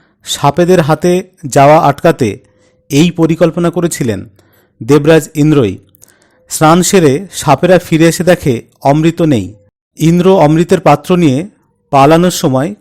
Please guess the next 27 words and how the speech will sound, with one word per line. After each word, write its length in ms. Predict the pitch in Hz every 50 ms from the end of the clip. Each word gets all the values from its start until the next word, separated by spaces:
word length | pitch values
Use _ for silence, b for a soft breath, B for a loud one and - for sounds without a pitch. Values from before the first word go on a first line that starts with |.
| _ _
কয়েক 300 | - 143 143 170 170 -
ফোঁটা 500 | - - 175 - 185 180 185 208 - - _ _ -
ঘাসের 400 | 127 117 123 143 139 - 180 180
ওপর 240 | 175 165 - 185 175
পড়ে 280 | 160 - 160 151 156 131
যায়। 260 | 110 101 90 - 110 - _ _ _ _ _ _ _ _ _ _ _
এই 200 | 147 147 170 185
কয়েক 340 | 175 - 151 143 160 156 -
ফোঁটা 240 | - 180 - 180 180
অমৃত 540 | 160 147 151 160 160 185 165 - 127 95 110 - _ _ _ _ _ _ _ _ -
চাটতে 520 | - 151 147 151 - - - - 180 180
শক্ত 420 | 170 - 165 147 139 - - 185 160
ঘাসের 340 | 135 143 135 - - 180
ওপর 280 | 180 165 - 147 113 95 - _ _ _ _ _ _ _ -
আপ্রাণ 460 | 143 139 139 - 170 180 175 180 175
জিভ 240 | 135 131 156 165 160
ঘষতে 340 | - 185 180 170 - 196 175
থাকে 340 | 180 175 151 143 123 104 b b b b b b
সাপেরা। 580 | - - - 156 151 - 170 151 113 104 - - _ _ _ _ _ _ _ _ _ _
এর 180 | - 143 160 175
ফলেই 460 | - - 180 190 185 147 135 175 202 - _ _ _ _ _ _ _ _ _ -
মাঝখান 520 | 123 120 131 151 156 - - - 180 180
থেকে 240 | 170 - 185 170 185
চিরে 280 | 180 - 170 156 170 170
যায় 180 | 170 170 151
তাদের 300 | 147 - 147 139 156 151
জিভ। 260 | 127 110 165 160 127